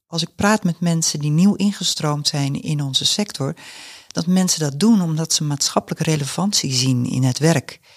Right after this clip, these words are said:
en zich daaraan willen verbinden. En ik denk dat je dat nodig hebt om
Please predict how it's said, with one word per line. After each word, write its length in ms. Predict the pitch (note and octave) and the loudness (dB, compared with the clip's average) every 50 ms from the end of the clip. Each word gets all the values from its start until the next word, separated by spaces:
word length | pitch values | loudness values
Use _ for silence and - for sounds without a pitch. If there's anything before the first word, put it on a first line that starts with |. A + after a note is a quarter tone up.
| _ _ _ | _ _ _
en 140 | - - | -6 -6
zich 100 | C#3 D3+ | -4 -2
daaraan 360 | C#3 D#3 D#3 D#3+ E3 D#3 D3 C#3+ | 0 2 2 4 4 4 4 4
willen 200 | C#3+ C#3 C3 C3+ | 4 2 2 0
verbinden. 540 | - C#3+ C3 D3 D3+ D#3 C#3+ B2 A#2+ - - - - - - - - | 0 0 2 4 4 4 4 2 0 -2 -6 -12 -16 -18 -18 -10 -4
En 80 | - | -2
ik 100 | C#3+ C#3 | 0 2
denk 180 | C3 C3+ C3+ B2+ | 2 2 2 0
dat 140 | - C3 - | -2 -4 -4
je 80 | - | -2
dat 200 | B2+ C#3 C#3+ - | 0 0 2 2
nodig 400 | - D3 D3 D#3+ D#3+ D3 C#3 - | 4 4 4 4 4 2 0 0
hebt 380 | - C3+ C3 - _ - - - | -2 -4 -4 -4 _ -10 -8 -4
om 400 | - C#3 C3+ C3 C3 B2+ B2+ | -4 -2 -2 0 -2 -2 -4